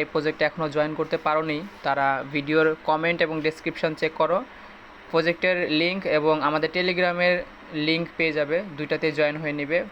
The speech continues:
প্রতিনিয়ত আপডেট পাওয়ার জন্য। তো চলো আমরা আজকের কোডটা বসিয়ে নিই। কোড উঠানোর জন্য, উম, ড্যাশ তোলার জন্য চেপে ধরতে হবে, আর ফোঁটা দেওয়ার জন্য just টাচ করতে হবে। তো প্রথমে ডি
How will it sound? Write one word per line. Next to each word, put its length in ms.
প্রতিনিয়ত 460
আপডেট 260
পাওয়ার 280
জন্য। 160
তো 260
চলো 180
আমরা 260
আজকের 300
কোডটা 280
বসিয়ে 360
নিই। 100
কোড 260
উঠানোর 420
জন্য, 200
উম, 220
ড্যাশ 280
তোলার 260
জন্য 200
চেপে 180
ধরতে 300
হবে, 200
আর 280
ফোঁটা 380
দেওয়ার 200
জন্য 140
just 300
টাচ 180
করতে 240
হবে। 280
তো 220
প্রথমে 360
ডি 80